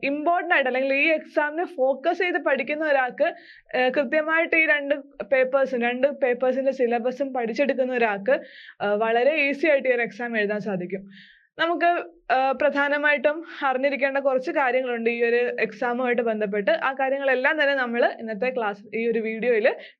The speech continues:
ഡിസ്കസ് ചെയ്യുന്നതായിരിക്കും. So, ചാനൽ സബ്സ്ക്രൈബ് ചെയ്യാത്ത എല്ലാവരും ചാനൽ സബ്സ്ക്രൈബ് ചെയ്യുക.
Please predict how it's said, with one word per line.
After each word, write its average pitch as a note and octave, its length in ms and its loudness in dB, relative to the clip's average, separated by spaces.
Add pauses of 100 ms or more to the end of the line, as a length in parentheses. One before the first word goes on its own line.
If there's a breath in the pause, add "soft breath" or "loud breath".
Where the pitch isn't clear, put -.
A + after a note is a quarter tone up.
ഡിസ്കസ് C4+ 360 0
ചെയ്യുന്നതായിരിക്കും. A3+ 600 0 (340 loud breath)
So, E4+ 160 2 (240)
ചാനൽ A#3+ 280 4
സബ്സ്ക്രൈബ് B3 520 0
ചെയ്യാത്ത B3 200 2
എല്ലാവരും C4 680 0 (200)
ചാനൽ A3 260 0
സബ്സ്ക്രൈബ് A3 500 -2
ചെയ്യുക. A3+ 400 0